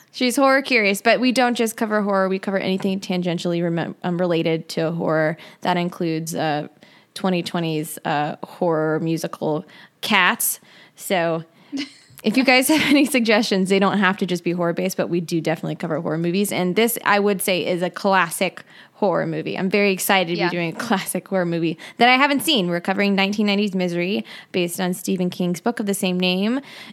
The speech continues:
Speaker 1: And, uh, I know you, I don't, I haven't read the book. I hadn't seen the movie. Had you, I know you haven't. No, you didn't. <laughs>
Speaker 2: So I actually, I, this,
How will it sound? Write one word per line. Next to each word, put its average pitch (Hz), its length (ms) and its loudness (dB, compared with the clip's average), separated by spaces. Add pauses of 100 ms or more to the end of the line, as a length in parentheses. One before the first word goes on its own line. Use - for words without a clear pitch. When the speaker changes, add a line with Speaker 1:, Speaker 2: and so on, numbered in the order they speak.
Speaker 1:
And, 185 340 0
uh, 180 220 0
I 214 80 4
know 247 320 6
you, 247 480 2
I 233 100 6
don't, 302 160 2
I 262 100 6
haven't 277 260 2
read 233 120 2
the 220 60 2
book. 247 240 0
I 196 60 2
hadn't 202 220 0
seen 208 120 2
the 202 80 2
movie. 190 220 2
Had 190 180 0
you, 208 360 0 (460)
I 190 120 2
know 160 100 2
you 143 160 -2
haven't. 143 260 -4
No, 123 160 0
you 95 140 -4
didn't. - 300 -6
<laughs> 285 100 4 (1000)
Speaker 2:
So 269 100 -2
I 247 160 0
actually, 302 380 -4
I, 214 120 -2
this, 240 200 -10